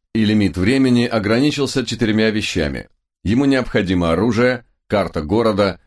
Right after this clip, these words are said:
и его ближайших окрестностей, транспорт и что-то, что поможет справляться со стремительно развивающейся болью в колене.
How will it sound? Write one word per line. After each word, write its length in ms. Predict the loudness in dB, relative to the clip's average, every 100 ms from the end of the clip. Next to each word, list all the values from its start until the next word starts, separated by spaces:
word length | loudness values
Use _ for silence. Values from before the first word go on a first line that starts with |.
| _
и 100 | 0
его 220 | 2 4
ближайших 640 | 2 2 2 2 0 -4 -4
окрестностей, 880 | -4 -2 -2 -4 -10 -12 -12 -14 _ _ _ -6
транспорт 560 | -2 -2 -2 -2 -4 -2
и 100 | -2
что-то, 440 | 0 0 0 0
что 220 | -2 -2
поможет 480 | 0 0 2 0 -2
справляться 760 | -2 0 2 2 0 0 -2 -2 _
со 160 | -4 -2
стремительно 680 | 0 2 2 0 0 2
развивающейся 880 | 0 0 0 2 0 0 -4 -2 0
болью 500 | 0 0 2 2 0
в 60 | 0
колене. 600 | -2 0 -2 -4 -6 -10